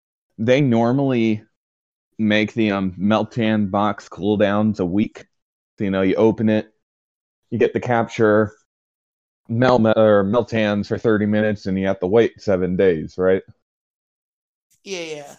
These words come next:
Speaker 2: I know about
Speaker 1: Well,
Speaker 2: that.
Speaker 1: for the current event right now, they shortened that day down to three days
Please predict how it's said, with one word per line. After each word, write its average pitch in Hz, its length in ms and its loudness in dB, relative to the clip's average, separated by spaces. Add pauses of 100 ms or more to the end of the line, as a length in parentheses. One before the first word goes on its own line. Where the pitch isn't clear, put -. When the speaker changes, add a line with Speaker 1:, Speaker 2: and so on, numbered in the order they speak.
(120)
Speaker 2:
I 151 160 -14
know 147 180 -16
about 135 140 -12
Speaker 1:
Well, 113 280 4
Speaker 2:
that. - 80 -18 (800)
Speaker 1:
for 143 160 2
the 123 320 4
current 127 300 -2
event 110 300 -2
right 104 200 -4
now, 123 200 -2
they 104 140 0
shortened 120 480 -2
that 107 220 -2
day 107 200 2
down 107 360 -2
to 98 180 -10
three 160 300 0
days 104 600 0